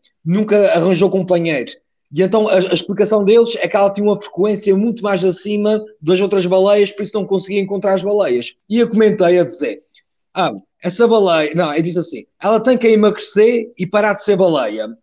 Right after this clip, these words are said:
Que isso, essa cena da, <laughs> essa cena da frequência, isso são só desculpas. Olha, vocês não imaginam, aqui teve aqueles brasileiros tudo em cima de mim,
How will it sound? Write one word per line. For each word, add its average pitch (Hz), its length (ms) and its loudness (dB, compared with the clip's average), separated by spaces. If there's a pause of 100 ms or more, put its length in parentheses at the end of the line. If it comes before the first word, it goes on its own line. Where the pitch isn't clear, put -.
(400)
Que 214 100 0 (140)
isso, 202 360 2
essa 208 300 0
cena 233 240 2
da, 214 340 6
<laughs> 220 240 2
essa 220 220 0
cena 233 260 2
da 220 160 2
frequência, 233 400 0
isso - 120 -8
são 233 100 0
só 233 160 2
desculpas. 226 600 -6 (280)
Olha, 143 140 -2
vocês 170 260 -2
não 190 100 4
imaginam, 175 560 0 (100)
aqui 143 160 -6
teve 170 240 2
aqueles 170 280 0
brasileiros 175 560 -2
tudo 226 160 -2
em 196 40 0
cima 190 280 -2
de 147 60 -6
mim, 175 260 0